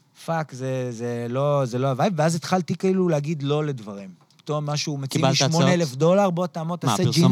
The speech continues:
Speaker 1: ג'ינסים
Speaker 2: נגיד?
Speaker 1: וזה, לא, איזה, איזה קמפיין למשהו, ואני עומד ומתווכח, אני ש-, אה, בטלפון עם, אה, נגיד, הסוכנת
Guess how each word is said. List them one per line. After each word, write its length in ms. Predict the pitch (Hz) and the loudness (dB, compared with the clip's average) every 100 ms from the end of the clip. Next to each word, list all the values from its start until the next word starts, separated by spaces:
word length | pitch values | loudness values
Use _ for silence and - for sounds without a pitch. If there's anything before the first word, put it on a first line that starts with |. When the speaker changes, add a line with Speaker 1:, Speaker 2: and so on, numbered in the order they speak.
| - | 6
Speaker 1:
ג'ינסים 120 | 180 | 4
Speaker 2:
נגיד? 120 | 156 | 4
Speaker 1:
וזה, 200 | 175 185 | 4 2
לא, 160 | 175 190 | 2 0
איזה, 280 | 151 135 131 | -2 -6 -12
איזה 140 | 127 127 | -14 -14
קמפיין 400 | 131 127 185 220 | -14 -8 -6 -4
למשהו, 380 | 220 240 220 196 | -2 -2 -4 -6
ואני 180 | 165 196 | -6 -8
עומד 260 | 202 240 196 | -8 -10 -12
ומתווכח, 800 | 175 170 139 139 151 - 226 196 160 | -14 -14 -16 -18 -18 -16 -18 -16 -16
אני 100 | 147 | -16
ש-, 180 | - _ _ _ _ _ _ _ | -18 _ _ _ _ _ _ _
אה, 100 | - 143 | -14 -12
בטלפון 640 | 143 196 220 202 233 247 | -12 -12 -12 -12 -12 -10
עם, 220 | 208 170 170 | -10 -10 -10
אה, 240 | 160 151 | -10 -12
נגיד, 280 | 151 160 165 | -14 -14 -10
הסוכנת 720 | 160 135 147 151 214 220 226 | -10 -10 -10 -8 -8 -8 -10